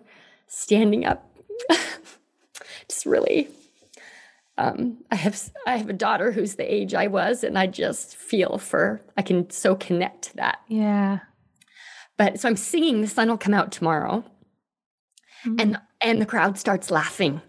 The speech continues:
Speaker 1: hard. And what I, and I thought they were l-, literally laughing me off the stage.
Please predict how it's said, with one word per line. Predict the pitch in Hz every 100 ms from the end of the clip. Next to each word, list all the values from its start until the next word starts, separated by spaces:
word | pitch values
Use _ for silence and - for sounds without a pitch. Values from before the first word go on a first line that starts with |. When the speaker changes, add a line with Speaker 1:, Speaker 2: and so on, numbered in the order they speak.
| _
Speaker 1:
hard. | - 180 165 139 156 - _ _ _ _ _ _ _ _ _ _ _ _ _ _ _ _ _
And | - 160 170 175 - - -
what | 196
I, | 190 170 - - _
and | 180
I | 202 254
thought | 240 226
they | 226
were | 214 190 -
l-, | - 220 240 -
literally | 208 285 311 294 269
laughing | 220 202 - 233
me | 202
off | 190 -
the | 208
stage. | 196 196 196 - -